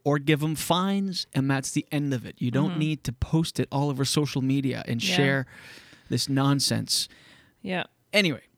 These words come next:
Speaker 1: so
Speaker 2: Mm-hmm.
Speaker 1: I don't know what's happening with the pandemic. It seems like it's over, but it's not, but it is, but it's not, and it's opening, but it's not, and anyway.
Speaker 2: Apparently,
Speaker 1: Daily dose
Speaker 2: somebody
Speaker 1: cuts,
Speaker 2: told me
Speaker 1: cuts,
Speaker 2: that
Speaker 1: cuts,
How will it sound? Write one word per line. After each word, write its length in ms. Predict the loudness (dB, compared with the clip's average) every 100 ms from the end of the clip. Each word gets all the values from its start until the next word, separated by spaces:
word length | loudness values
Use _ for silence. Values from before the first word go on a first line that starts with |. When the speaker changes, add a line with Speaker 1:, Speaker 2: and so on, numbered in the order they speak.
| _
Speaker 1:
so 320 | 0 4 6 4
Speaker 2:
Mm-hmm. 100 | 4
Speaker 1:
I 80 |
don't 140 | 4 4
know 100 | 2
what's 180 | 2 4
happening 360 | 2 4 0
with 140 | 0 0
the 60 |
pandemic. 600 | 0 0 2 2 2 0
It 100 | -2
seems 380 | 2 2 2 2
like 200 | 0 0
it's 140 | -2
over, 380 | 0 0 2 2
but 160 | 2 0
it's 180 | 0 2
not, 400 | 2 2 -2 -2
but 140 | 0
it 100 | 4
is, 300 | 4 4 0
but 160 | -2 -2
it's 180 | 0
not, 340 | 2 4 2 -2 -4
and 140 | -4
it's 160 | -4 0
opening, 480 | 2 2 2 0 -2
but 100 | -4
it's 160 | -2 0
not, 320 | 2 0 -4 _
and 200 | -6 -6 -8 _ -20 -20 -20 -20 -20 -20 -20 _ _ _ _ _ _ _
anyway. 320 | -14 -14 -18 -18 -18 -14 -6
Speaker 2:
Apparently, 840 | -4 2 2 2 4 4 4 2 -2 -12 _ _ -20 _ -18 -18 _ _
Speaker 1:
Daily 380 | 0 0 0 -6 -6
dose 180 | -6 -2
Speaker 2:
somebody 380 | -2 -2 -2 -2
Speaker 1:
cuts, 140 | -2
Speaker 2:
told 180 | -2 0
me 100 | 0
Speaker 1:
cuts, 180 | 0 -2
Speaker 2:
that 240 | -4 -10
Speaker 1:
cuts, 400 | -8 -8 -8 -14